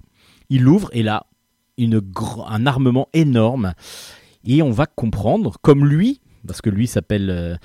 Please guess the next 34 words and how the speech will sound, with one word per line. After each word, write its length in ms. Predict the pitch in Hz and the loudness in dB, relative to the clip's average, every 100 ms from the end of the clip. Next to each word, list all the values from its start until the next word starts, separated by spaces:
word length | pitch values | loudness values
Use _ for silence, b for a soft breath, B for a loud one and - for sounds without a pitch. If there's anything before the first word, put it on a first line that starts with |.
| B - | B -8
donc 140 | 101 101 | -4 -2
lui, 120 | 117 | -4
sa, 220 | - 123 | -4 -4
sa 140 | - | -2
grand-mère 240 | 120 123 - | 0 0 -2
s'appelle 260 | 98 101 | -4 -4
Bridget, 600 | 98 110 110 120 127 - 87 b b b - | -2 -2 -2 -2 -2 -4 -10 b b b -2
et 120 | 120 | 0
lui 180 | 113 127 | 2 0
s'appelle 400 | - - 101 92 | -2 -2 -4 -4
Duncan. 600 | 127 139 - 214 233 107 - B B - | -2 -2 0 0 0 -4 -4 B B 0
Duncan 460 | 139 170 - 180 208 | 2 4 4 2 2
va 160 | 139 | -2
comprendre 520 | - 107 98 110 151 - | -2 -4 -4 -4 -6 -6
que 160 | 123 | -4
sa 200 | 139 120 | -4 -4
grand-mère 420 | 95 98 107 107 90 | -4 -2 -2 -2 -4
Bridget, 680 | 95 95 95 143 - - - _ _ _ _ 120 | -6 -4 -2 -4 -6 -16 -20 _ _ _ _ -8
euh, 100 | 113 | -8
va, 320 | 80 76 78 | -8 -12 -14
en 40 | |
tout 100 | - | -4
cas, 120 | 139 120 | 0 2
va 180 | 113 | 2
lui 220 | 135 110 113 | 2 2 -2
expliquer 440 | - 110 - 147 | -2 -6 -2 -2
qu'elle 300 | - 123 107 | 0 -2 0
était 260 | 98 131 147 | -2 -4 -4
chasseuse 580 | - 127 - - 143 | -4 -6 -4 -2 0
de 100 | 107 | 0
monstres, 440 | 98 107 185 - 101 B B B - | 0 -2 -6 -8 -10 B B B 2
qu'elle 160 | 151 | 4
s'était 260 | 139 165 170 | 4 4 4
mise 280 | 170 175 | 4 0